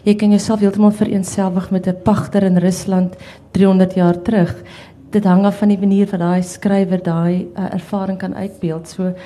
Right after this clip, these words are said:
ek, ek dink miskien is daar noodwendig meer van 'n aanklank omdat ons almal op 'n manier 'n gedeelde omgewing en geskiedenis het. Maar ek weet nie of dit so seer die,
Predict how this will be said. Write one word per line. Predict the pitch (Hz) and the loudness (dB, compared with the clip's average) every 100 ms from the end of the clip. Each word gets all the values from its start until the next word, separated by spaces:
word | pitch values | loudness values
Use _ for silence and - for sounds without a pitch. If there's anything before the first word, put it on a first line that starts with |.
| - - - - | -20 -20 -14 -14
ek, | - - | -12 -10
ek | 214 - | -6 2
dink | 277 269 | 2 2
miskien | 254 - 285 277 | -2 2 2 2
is | 254 247 | -4 -2
daar | 226 220 | -4 -4
noodwendig | 202 208 208 208 214 214 | -2 -2 2 2 2 2
meer | 190 202 | 2 2
van | 202 208 | 2 -2
'n | - | -2
aanklank | 185 185 - 208 190 180 - - - | -6 -6 -8 -6 -6 -6 -14 -20 -12
omdat | - 208 202 202 - - - | -2 0 0 -4 -16 -20 -8
ons | 202 202 - - - | -6 -6 -10 -20 -10
almal | 190 190 185 | -6 -4 -4
op | 175 190 | -6 -4
'n | |
manier | 190 185 190 | -2 0 0
'n | 180 | 0
gedeelde | 202 180 175 180 180 185 | -2 -2 0 0 0 -2
omgewing | 175 - 196 190 185 | -4 -8 -8 -6 -4
en | 175 | -6
geskiedenis | 180 170 170 185 190 180 | -6 -8 -8 -8 -8 -8
het. | 165 170 170 - - - - - | -8 -8 -12 -20 -20 -20 -18 -4
Maar | 208 | -4
ek | 214 | 0
weet | 254 262 | -2 0
nie | |
of | 277 | -4
dit | 240 - | -6 -12
so | 226 | -12
seer | 214 - 240 226 214 - - - - - | -12 -6 -2 0 -2 -10 -20 -20 -20 -8
die, | 185 196 190 | -2 0 -2